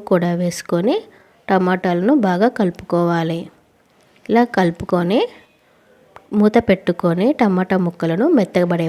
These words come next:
వరకు ఉడకనివ్వాలి. రెండు నిమిషాలు మూత పెట్టుకొని ఉడకపెట్టుకోవాలి. మధ్య మధ్యలో మూత తీసుకుంటూ టమాటా మెత్తబడే వరకు ఉడకనిచ్చిన తర్వాత ఒక స్పూన్ కారం, అర స్పూన్ ధనియాల పొడి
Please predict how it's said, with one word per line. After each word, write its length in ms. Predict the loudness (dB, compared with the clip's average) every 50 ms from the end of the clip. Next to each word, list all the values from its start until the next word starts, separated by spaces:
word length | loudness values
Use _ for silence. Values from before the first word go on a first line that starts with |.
| -2
వరకు 280 | -2 -4 -4 -2 0 2 4 4
ఉడకనివ్వాలి. 720 | 4 2 0 0 -2 0 0 0 0 0 0 0 -2 -2 -4 -6 -10 -16 -20 -20 -20 -20 -20 -20 -20 -20 _ -20 -20 -20 -20 -12 0 2
రెండు 160 | 4 4 4 4
నిమిషాలు 540 | 2 0 -2 -2 -2 0 0 2 4 6 6 6 4 2 -2 -10 -20 _ _ _ _ _ _ -20 _ _ _ _ _ _
మూత 200 | 0 0 2 2 2 2
పెట్టుకొని 540 | 2 0 0 -2 -2 0 0 0 2 2 2 2 2 0 0 0 -2
ఉడకపెట్టుకోవాలి. 1040 | -2 -2 -2 0 0 0 -2 -2 -4 -2 0 0 0 2 0 0 0 -2 -2 -4 -4 -6 -8 -16 -20 -20 -20 _ _ _ _ _ _ _ _ _ _ _ _ _ -4
మధ్య 260 | -2 -2 0 0 0 0 2
మధ్యలో 300 | 0 0 0 2 2 2 2 2
మూత 140 | 0 -2 -2 -2 -2
తీసుకుంటూ 580 | -2 -2 -2 -4 -6 -4 -4 -2 0 0 0 0 2 2
టమాటా 340 | 0 0 0 0 -2 -2 -2 -2
మెత్తబడే 400 | -2 -2 0 0 0 2 0 0 0
వరకు 180 | -2 -2 0 0 0
ఉడకనిచ్చిన 520 | 0 -2 -4 -4 -4 -4 -4 -4 -4 -2 -2 -2
తర్వాత 400 | -2 -2 -2 -2 -2 -4 -2 -2 -2 -2 -2 -2 -6 _ _ -20 -20 -20 _ _ _ -10 -2
ఒక 160 | 0 0 0 0
స్పూన్ 260 | 0 0 2 2 2 2 0
కారం, 400 | 0 2 2 2 2 2 2 0 -2 -4 -10 _ _ _ _ _ _ _ _ -20 _ _ _ _ _ _ _ _ _ _ _ _ 0
అర 200 | 2 4 4 2 2
స్పూన్ 260 | -2 0 2 4 4 4 4
ధనియాల 340 | 2 2 2 2 0 0 2 2
పొడి 160 | 2 0 2